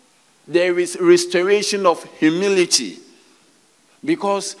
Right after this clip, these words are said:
we have discovered, we have discovered that lack of humility is the explanation of the defects,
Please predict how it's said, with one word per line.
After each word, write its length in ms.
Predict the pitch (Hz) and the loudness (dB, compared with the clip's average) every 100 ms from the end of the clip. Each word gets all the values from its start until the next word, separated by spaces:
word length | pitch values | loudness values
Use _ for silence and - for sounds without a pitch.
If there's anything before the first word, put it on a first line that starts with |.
| - | -8
we 220 | 151 190 | -2 0
have 360 | 180 175 165 151 | 0 0 -2 2
discovered, 760 | 170 165 - 226 202 113 87 - _ _ _ _ _ _ _ _ _ _ _ _ _ _ - | 2 2 0 0 0 -6 -12 -20 _ _ _ _ _ _ _ _ _ _ _ _ _ _ -6
we 160 | 175 | -4
have 260 | 175 165 160 | 0 -2 2
discovered 720 | 156 151 - 196 170 190 180 | 0 0 -2 -2 0 -2 -2
that 260 | 156 160 - - _ | -4 -4 -8 -20 _
lack 480 | 147 175 214 220 220 - - | -2 2 2 2 -2 -8 -2
of 320 | 180 175 - - - | 2 2 -2 -14 -10
humility 880 | - 165 170 214 208 190 - 120 - - _ _ _ _ - | 0 0 2 0 2 0 -2 -6 -10 -20 _ _ _ _ 0
is 240 | 180 170 | 0 0
the 280 | 170 170 - | -2 -2 0
explanation 1040 | 170 165 - 175 180 196 233 226 160 110 - - - _ _ _ - | 0 -2 -4 -2 0 2 2 2 0 -4 -10 -20 -20 _ _ _ 2
of 320 | 170 165 151 | 2 2 -2
the 120 | 175 | -4
defects, 1040 | 151 139 151 - 214 139 - - - - | -2 -8 -10 -2 0 0 -4 -8 -8 -10